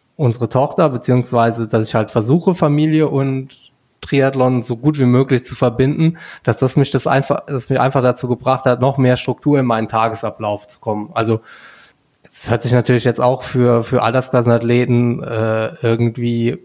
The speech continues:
bescheuert an, aber ich stehe jeden Morgen <laughs> spätestens um acht Uhr auf und wenn ich meine Tochter in den Kindergarten bringen muss oder darf, dann, dann stehe ich noch ein bisschen früher auf.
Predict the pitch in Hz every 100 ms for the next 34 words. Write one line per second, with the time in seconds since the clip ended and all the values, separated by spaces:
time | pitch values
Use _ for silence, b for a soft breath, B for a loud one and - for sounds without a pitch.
0 | _ - - 123 120 127 139 117 117 -
1 | - 131 127 123 123 B _ 131 135 120
2 | 123 127 123 117 - _ - - 143 -
3 | - 147 147 131 131 - 135 123 123 175
4 | 139 117 113 117 120 117 110 135 - 123
5 | 120 139 135 127 123 127 135 - 139 139
6 | 139 135 151 - B B B B B -
7 | - 113 110 117 127 143 - 131 117 175
8 | 120 110 127 120 117 131 156 - 151 -
9 | 151 151 135 151 156